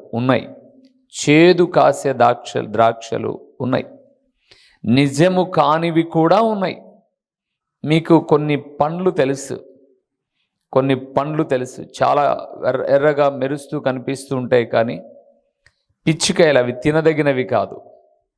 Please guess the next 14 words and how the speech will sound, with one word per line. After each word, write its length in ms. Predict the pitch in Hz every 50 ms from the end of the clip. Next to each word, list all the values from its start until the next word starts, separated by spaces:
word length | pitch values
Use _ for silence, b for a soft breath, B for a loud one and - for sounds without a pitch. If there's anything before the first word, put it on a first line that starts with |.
| _ _ _ _ _ _ _ _ _ _ _ _ _ _ -
తినేవి 400 | 127 135 147 165 185 190 208 208
ఉన్నాయి, 340 | 196 175 160 151 156 139
దాని 280 | 127 113 123 135 139 143
పక్కన 420 | 131 147 139 - - 175 165 170
తినటి 460 | 170 165 - - 139 139 143 139 151 135
కూ-, 260 | - 147 143 139 143
తిననివి 380 | - 135 143 143 143 143 143 143
కూడా 320 | 143 - 147 147 151 180
కనిపిస్తూ 580 | 185 185 175 156 143 143 147 147 - - - 135
ఉంటాయి. 320 | 117 107 95 - 90 - - _ _ _ _ _ _ _ b b b b b b b b -
ఉదాహరణకు 520 | 127 131 151 147 135 139 139 139 135 123
మీకు 180 | 127 127 123 131
జ్ఞాపకం 540 | 120 120 123 120 120 - - - 120 117 107
చేస్తాను, 460 | 107 107 107 - - 104 - - -